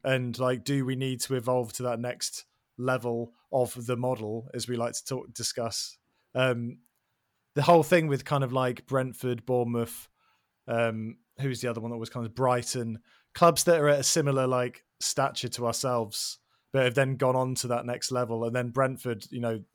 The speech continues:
the signings that I, I was talking about the other day, like, um, Watkins and Benrahma, essentially selling for a combined fee of, like, fifty-five million, and then they sign Ivan Toney for six. Like, they seem to have got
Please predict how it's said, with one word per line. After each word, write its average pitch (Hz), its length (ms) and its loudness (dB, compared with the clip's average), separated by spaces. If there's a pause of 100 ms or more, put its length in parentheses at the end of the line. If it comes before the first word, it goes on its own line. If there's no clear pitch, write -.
(240)
the 123 60 -10
signings 143 460 4
that 123 220 -2
I, 123 60 -6
I 131 40 -4
was 117 120 -8
talking 123 280 -4
about 120 180 -2
the 117 80 -2
other 110 140 -4
day, 120 260 0
like, 107 440 -6 (580)
um, 113 280 0
Watkins 120 640 -2
and 113 160 -6
Benrahma, 113 760 -4 (120)
essentially 123 460 -4
selling 117 420 -2
for 113 120 -8
a 107 40 -10
combined 110 520 -6
fee 120 200 -6
of, 104 80 -6
like, 101 160 -8
fifty-five 113 640 -8
million, 104 400 -6
and 101 80 -8
then 101 120 -8
they 107 60 -8
sign 110 300 -6
Ivan 104 260 -8
Toney 104 320 -6
for 104 120 -10
six. - 540 -6 (440)
Like, 131 200 2
they 143 120 2
seem 156 320 0
to 151 160 2
have 131 180 0
got 143 260 4